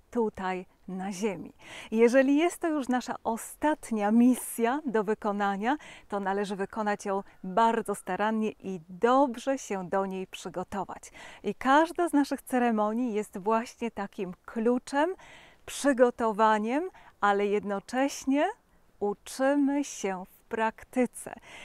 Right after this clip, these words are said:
Czyli każdy klucz wykorzystujesz od razu po naszym spotkaniu, wracasz do pewnych treści, do pewnych informacji, do pewnej wiedzy,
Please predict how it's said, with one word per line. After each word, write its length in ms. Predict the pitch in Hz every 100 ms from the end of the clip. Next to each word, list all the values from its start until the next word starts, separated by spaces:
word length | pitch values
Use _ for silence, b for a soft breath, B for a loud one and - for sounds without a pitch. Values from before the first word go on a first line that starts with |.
| B
Czyli 220 | 214 208
każdy 480 | - 277 311 294 302
klucz 580 | - 277 320 - - - b b 202
wykorzystujesz 1120 | 233 240 220 226 - 277 269 233 170 175 - - b
od 200 | - 208
razu 360 | 240 247 240 214
po 140 | -
naszym 340 | 202 202 - 190
spotkaniu, 840 | - 190 - - 196 190 214 233
wracasz 600 | 165 214 214 233 277 254
do 140 | 233 254
pewnych 580 | 254 240 247 262 - - b -
treści, 640 | 247 254 254 - - 285 - B B B
do 180 | 214
pewnych 420 | 214 220 214 220 214
informacji, 880 | 214 220 208 208 202 208 - 262 370 _ _ - _ _ _ _ -
do 140 | 196 208
pewnej 460 | 233 220 208 208
wiedzy, 500 | 190 214 202 - 262